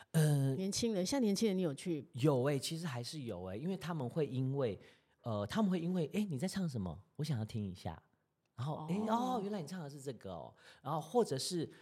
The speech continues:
Speaker 1: 反而是我在发单曲到后面，我发现有很多反而是国外的朋友，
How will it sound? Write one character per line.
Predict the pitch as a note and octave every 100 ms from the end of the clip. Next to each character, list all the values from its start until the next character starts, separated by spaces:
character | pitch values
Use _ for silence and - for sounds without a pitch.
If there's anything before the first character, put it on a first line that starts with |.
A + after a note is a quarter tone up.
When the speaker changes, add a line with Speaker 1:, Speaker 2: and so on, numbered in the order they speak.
| -
Speaker 1:
反 | - B2+
而 | C#3
是 | D#3+ G#3
我 | A2+
在 | G2+ D#3 B2+
发 | - B2 A#2+
单 | - B2 B2+
曲 | - F2
到 | A2+ G2
后 | - B2+ G2+
面， | G#2+ F#2+
我 | F#2+
发 | - C#3
现 | D3+ C3+
有 | G#2
很 | G#2+ E2+ D#2
多 | F#2+ F#2 F#2+ G#2 _ -
反 | F#2
而 | A2+
是 | -
国 | - A#2
外 | F3+
的 | C#3
朋 | - F2+
友， | F#2+